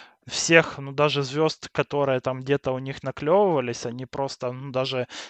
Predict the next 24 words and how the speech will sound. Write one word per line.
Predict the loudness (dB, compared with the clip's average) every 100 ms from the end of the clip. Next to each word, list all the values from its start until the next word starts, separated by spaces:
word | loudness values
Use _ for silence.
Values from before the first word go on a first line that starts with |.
| _
не | -4
восходящих | -2 0 2 4 4 2 -4
и | -6
молодых, | -2 -2 0 -2 0
они | -2 -4
всех | -4 -4 -4
из | -6
команды | -6 0 0 0 -4
уже | -6 -2 -4 -4
повыплевывали. | -4 -2 -4 -4 -4 -2 -4 -6 -8 -12 -18 -8
Ну, | -4
Барде | 6 6 6 2 2 0
есть, | -4 -8
окей, | -12 -8 -2
Аренсман, | 4 4 4 0 -8 -10 -10
который | -12 -12 -10 -8
еще | -8 -10
пока | -10 -10 -8
что | -10 -12
не | -14 -14
сбежал | -10 -8 -4 -4
по | -6
какой-то | -16 -14 -12 -12
причине, | -12 -12 -10 -12 -12 -16